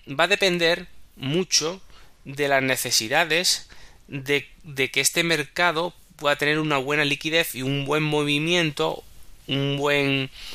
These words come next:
eh, equilibrio entre la oferta y la demanda, y para que todo sea mucho más sencillo. Y hay que darle un valor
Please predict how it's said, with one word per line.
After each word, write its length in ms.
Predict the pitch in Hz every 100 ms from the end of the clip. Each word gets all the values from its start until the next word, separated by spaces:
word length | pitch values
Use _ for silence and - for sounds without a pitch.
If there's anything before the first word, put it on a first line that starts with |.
| - -
eh, 200 | 139 135 -
equilibrio 520 | 143 147 147 147 160
entre 240 | 147 131
la 100 | 117
oferta 460 | 107 - 127 - 139
y 20 |
la 120 | 139
demanda, 500 | 139 147 147 139 160 - - -
y 80 | 131
para 220 | 123 117
que 120 | 113
todo 240 | 127 131 131
sea 300 | 143 147 - - - -
mucho 300 | 131 135 151
más 180 | 135 120
sencillo. 520 | 123 113 143 127 113 -
Y 80 |
hay 80 | 143
que 100 | 170
darle 360 | 175 180 185 175
un 220 | 151 165 151
valor 300 | 160 185